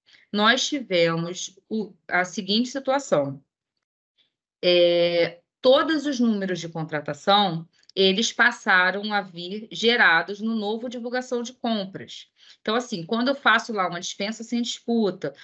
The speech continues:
uma inexigibilidade, ele já gera automaticamente esse número da compra.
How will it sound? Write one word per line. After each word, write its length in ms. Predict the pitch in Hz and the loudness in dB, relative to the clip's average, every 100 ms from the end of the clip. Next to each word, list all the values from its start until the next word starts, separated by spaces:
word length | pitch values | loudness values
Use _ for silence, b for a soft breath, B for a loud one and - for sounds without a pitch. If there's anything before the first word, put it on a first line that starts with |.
| B | B
uma 240 | 220 262 277 | 0 2 4
inexigibilidade, 1300 | 220 170 160 147 147 147 147 143 180 190 156 - - b b b | 2 0 -4 -10 -8 -6 -2 4 6 6 2 -4 -18 b b b
ele 320 | 208 226 233 254 | 2 2 2 0
já 260 | 247 247 | 2 2
gera 420 | 262 247 233 247 | 4 4 4 4
automaticamente 840 | 254 262 262 262 262 277 254 247 247 | 2 0 -2 -2 -2 -4 -2 -2 -2
esse 180 | 277 269 | -6 -6
número 280 | 254 254 247 | -2 0 0
da 140 | 269 | -2
compra. 440 | - 190 165 160 | -2 -4 -6 -12